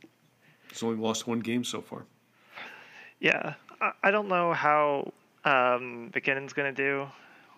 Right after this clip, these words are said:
Speaker 2: on his way back. I'm just gonna go for the safe pick. Um,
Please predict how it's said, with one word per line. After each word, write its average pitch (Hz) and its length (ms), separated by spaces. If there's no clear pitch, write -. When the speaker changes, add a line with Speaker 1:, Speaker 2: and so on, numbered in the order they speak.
Speaker 2:
on 135 100
his 127 100
way 131 140
back. 139 380
I'm 139 200
just 139 160
gonna 151 160
go 131 140
for 123 100
the 113 100
safe 117 300
pick. 127 220
Um, 120 600